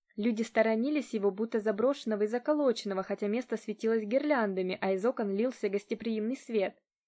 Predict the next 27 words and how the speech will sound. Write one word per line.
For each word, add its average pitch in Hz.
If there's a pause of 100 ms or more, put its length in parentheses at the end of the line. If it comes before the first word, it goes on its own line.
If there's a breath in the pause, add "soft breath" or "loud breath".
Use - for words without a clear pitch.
(180)
Если 254
что-то 277
и 254
отпугивало 247
посетителей 208
от 196
этого 202
театра, 202
то 254
уж 262
точно 349
не 247
вывеска 202
о 185
закрытии, 196
а 202
очередные 240
чары. 208 (560)
Мужчина 240
прошел 233
по 233
тропе 233
и 302
поднялся 226
на 214
промерзшее 233
крыльцо. 240